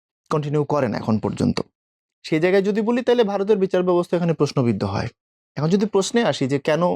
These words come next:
এদের সাথে আমাদের সীমান্তে সমস্যাগুলো ঘটছে, তার কারণ তো আসলে মাল্টিপল জায়গায়।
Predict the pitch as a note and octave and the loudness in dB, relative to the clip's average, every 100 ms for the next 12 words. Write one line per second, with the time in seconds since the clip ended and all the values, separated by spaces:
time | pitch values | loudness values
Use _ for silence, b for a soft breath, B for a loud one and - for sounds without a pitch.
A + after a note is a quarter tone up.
0 | - _ D3+ D3+ - D#3+ D#3+ D3+ D#3 - | -6 _ -2 0 -2 -2 0 2 0 2
1 | D#3 D3 C#3 C3+ B2 A#2 A2+ A#2+ A#2 G#2+ | 0 2 0 0 0 0 2 2 2 -2
2 | - - _ _ _ _ _ _ _ _ | -2 -6 _ _ _ _ _ _ _ _
3 | _ _ E3+ E3+ F#3 F#3+ F#3+ G#3+ A3 A3+ | _ _ -4 0 2 2 2 -2 0 0
4 | G#3 G#3 G3 F#3 B2+ G#2+ A2 - | 0 0 0 2 2 0 -2 -6